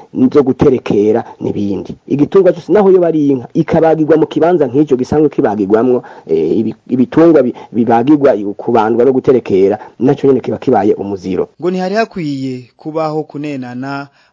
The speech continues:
Speaker 2: mu bemeramana ngo yafungura ibihumanye canke ibindi, ngo bari bakwiye kubahirizanya mu butandukane bwo kwemera kwabo, bakarindira Imana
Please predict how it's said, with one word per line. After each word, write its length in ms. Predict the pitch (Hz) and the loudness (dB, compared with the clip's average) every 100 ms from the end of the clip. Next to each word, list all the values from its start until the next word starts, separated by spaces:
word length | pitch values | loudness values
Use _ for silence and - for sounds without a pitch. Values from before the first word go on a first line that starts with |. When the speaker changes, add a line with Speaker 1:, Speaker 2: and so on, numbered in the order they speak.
| - | -10
Speaker 2:
mu 100 | 151 | -4
bemeramana 1040 | 202 190 143 143 160 151 135 123 123 123 _ - | -2 -2 -6 -6 -4 -6 -6 -10 -12 -14 _ -16
ngo 80 | 131 | -10
yafungura 480 | 135 - 139 127 131 | -10 -10 -14 -10 -10
ibihumanye 880 | 127 147 160 131 127 127 143 147 139 - | -10 -10 -10 -12 -12 -10 -8 -8 -10 -8
canke 300 | 175 175 165 | -6 -4 -6
ibindi, 600 | - 143 160 151 127 123 120 135 | -10 -8 -6 -6 -8 -12 -14 -14
ngo 320 | 131 147 156 | -6 -6 -4
bari 180 | 160 170 | -4 -2
bakwiye 760 | 208 220 208 165 143 139 131 123 _ _ _ | -2 -4 -6 -8 -6 -8 -8 -12 _ _ _
kubahirizanya 1040 | 165 160 139 123 113 127 127 135 143 147 - | -6 -6 -6 -12 -14 -12 -10 -8 -8 -10 -14
mu 80 | 160 | -12
butandukane 1040 | 165 165 196 190 - 147 131 131 131 123 127 | -10 -6 -6 -6 -8 -8 -6 -6 -8 -10 -14
bwo 100 | 156 | -18
kwemera 380 | 151 147 139 127 | -10 -10 -10 -12
kwabo, 600 | - 151 131 123 123 117 - | -10 -8 -6 -10 -14 -14 -12
bakarindira 960 | 139 135 131 127 120 127 127 143 143 147 _ - | -10 -10 -10 -10 -10 -10 -8 -8 -8 -12 _ -14
Imana 680 | 160 190 165 139 135 127 | -8 -4 -4 -4 -8 -12